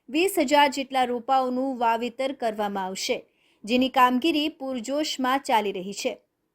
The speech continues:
તો ત્રિકમ સાહેબના વિરડા ખાતે બે હેક્ટરમાં ગત વર્ષે વીસ હજાર રોપાઓ વાવવામાં આવ્યા હતા, જેમાં ચારે તરફ હરિયાળી લહેરાઈ રહી છે.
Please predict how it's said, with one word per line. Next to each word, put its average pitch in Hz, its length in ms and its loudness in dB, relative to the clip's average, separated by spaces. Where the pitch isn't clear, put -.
તો 311 360 2
ત્રિકમ 403 400 0
સાહેબના 320 720 2
વિરડા 277 480 2
ખાતે 294 460 -2
બે 262 260 4
હેક્ટરમાં 247 680 -4
ગત 247 220 -4
વર્ષે 269 420 -2
વીસ 285 400 -2
હજાર 247 340 4
રોપાઓ 247 480 2
વાવવામાં 220 500 0
આવ્યા 175 280 -6
હતા, 208 220 -12
જેમાં 247 260 0
ચારે 285 320 4
તરફ 285 340 0
હરિયાળી 247 440 0
લહેરાઈ 226 460 0
રહી 180 200 -8
છે. - 280 -10